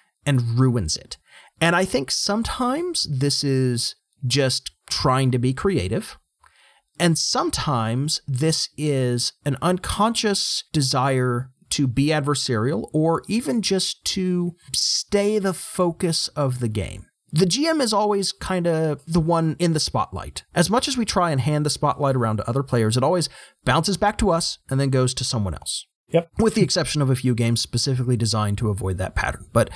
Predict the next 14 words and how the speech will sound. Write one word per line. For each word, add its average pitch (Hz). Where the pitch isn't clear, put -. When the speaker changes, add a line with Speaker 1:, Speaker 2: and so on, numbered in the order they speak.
Speaker 1:
everybody 277
tends 240
to 233
be 226
playing 220
off 196
the 190
G 196
M. 95
When 190
that 202
critical 277
success -
happens, -